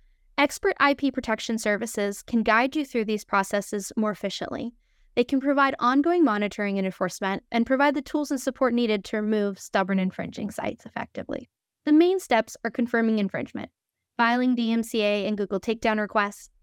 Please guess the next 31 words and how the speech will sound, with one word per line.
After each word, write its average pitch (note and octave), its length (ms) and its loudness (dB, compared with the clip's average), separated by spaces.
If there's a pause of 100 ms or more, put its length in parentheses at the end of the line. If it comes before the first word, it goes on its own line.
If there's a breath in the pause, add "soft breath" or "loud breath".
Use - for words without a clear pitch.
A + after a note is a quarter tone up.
(100)
and A#3+ 340 2
seeking A3 340 -4
professional G3+ 520 -4
support. - 500 -2 (480)
Acting C#4+ 320 0
quickly C4 380 0
helps A3+ 320 -2
limit A#3+ 340 2
damages G3 520 -4
from G#3 160 -4
copyright - 440 -4
infringement. - 520 -6 (920)
Your B3+ 220 2
intellectual D4 420 4
property A#3 460 0
is A#3 100 -2
a A#3 60 -4
valuable A3+ 520 0
asset, G3 400 -6 (160)
and B3 120 2
it's B3 180 0
critical D#4+ 460 0
to D4+ 100 -4
take A#3+ 320 -2
steps - 300 -2
to A#3 100 -2
protect - 400 -4
it - 80 -4
from A3 160 -2
unauthorized G3 640 -4
use. - 320 -8